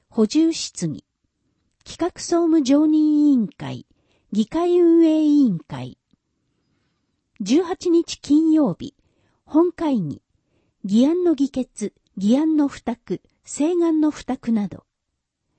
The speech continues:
企画総務常任委員会、議会運営委員会。以上、議会日誌でした。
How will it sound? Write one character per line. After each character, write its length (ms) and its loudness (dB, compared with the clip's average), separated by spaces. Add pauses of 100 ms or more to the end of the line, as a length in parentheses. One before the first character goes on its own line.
(400)
企 140 -20
画 220 -6
総 260 0
務 140 4
常 240 2
任 440 4
委 20 4
員 160 0
会、 360 -14 (560)
議 160 -2
会 300 -2
運 280 4
営 120 2
委 40 2 (180)
員 120 0
会。 420 -10 (1600)
以 120 -4
上、 420 -6
議 140 -4
会 240 -2
日 200 2
誌 160 -10
で 100 -8
し 140 -14
た。 180 -14